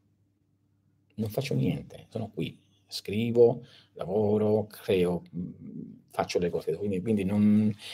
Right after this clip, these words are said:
ma non vado, cioè io dopo tanto tempo e fatica per fermare il mio pensiero, tanti anni fa, non posso andare, ne so, non,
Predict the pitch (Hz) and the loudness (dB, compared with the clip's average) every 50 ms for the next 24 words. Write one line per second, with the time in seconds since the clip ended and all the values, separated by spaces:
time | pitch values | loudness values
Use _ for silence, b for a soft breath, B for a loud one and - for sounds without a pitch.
0 | B B B B B B - 120 127 135 139 131 127 123 139 160 160 135 117 110 | B B B B B B 2 4 6 6 8 8 8 8 8 8 10 10 8 8
1 | 107 104 98 - - 110 120 139 151 127 120 123 131 127 120 117 156 160 156 147 | 8 6 4 2 2 2 6 8 8 8 10 8 8 6 6 4 4 8 8 8
2 | 139 147 147 131 113 104 - 92 - - 98 - 139 139 131 - 98 - 95 - | 8 10 6 6 4 4 2 0 0 0 0 2 2 2 2 2 2 2 0 0
3 | - 90 104 104 120 127 123 110 104 104 104 104 104 104 98 - - 107 101 87 | 0 -2 0 4 4 6 6 6 6 4 2 2 2 0 -2 -2 0 2 2 2
4 | 78 78 71 - - - 101 90 92 - 90 87 90 92 - 120 110 110 110 - | 2 0 -4 -10 -8 -6 -6 -6 -4 -4 -2 -2 -2 -2 -2 -2 -2 -4 -4 -6
5 | - 110 104 104 107 107 104 104 - 98 - - - - - 92 90 90 85 87 | -4 -2 0 2 2 2 0 0 -2 -2 -2 -2 -4 -6 -4 -2 -2 -2 0 -2
6 | 87 87 90 90 87 82 85 87 85 - - 80 82 82 95 107 104 98 104 104 | -2 -2 -2 -4 -4 -6 -6 -6 -4 -4 -4 -2 -4 -2 -2 -2 -4 -4 -4 -8